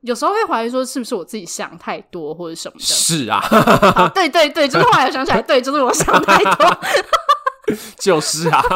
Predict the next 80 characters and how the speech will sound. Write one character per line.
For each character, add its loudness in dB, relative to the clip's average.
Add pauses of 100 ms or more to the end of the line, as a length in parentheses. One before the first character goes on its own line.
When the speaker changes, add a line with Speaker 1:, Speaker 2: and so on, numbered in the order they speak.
(280)
Speaker 1:
<laughs> -10
对， -2
然 4
后 2
可 -4
是 -8
那 -2
时 -8
候 -2 (180)
你 -16
知 -6
道 0
身 -6
边 -4
一 -6
样 0
还 -4
是 -8
会 -4
有 -4
那 -4
些 -6 (180)
花 -4
痴 -10
朋 -8
友。 -2
<laughs> -4
会 -2
跟 -2
你 -6
说。 -10
Speaker 2:
请 0
花 4
痴 -2
朋 0
友 2
们 -2
住 0
手 0
好 -2
不 2
好？ 6
不 -6
要 2
再 0
这 2
样 0
住 -2
嘴， 0
住 -2
手。 -6 (440)
Speaker 1:
对， 0
因 0
为 0
有 -4
一 -8
次 -6
呢， -2
就 -4
我 -4
印 -8
象 -8
很 -16
深 -14
刻， -10
就 -10
那 -4
时 -10
候 -8
放 -10
学， -18
Speaker 2:
嗯。 -20
Speaker 1:
然 -14
后 -8
我 -12
在 -12
跟 -14
我 -12
一 -16
个 -12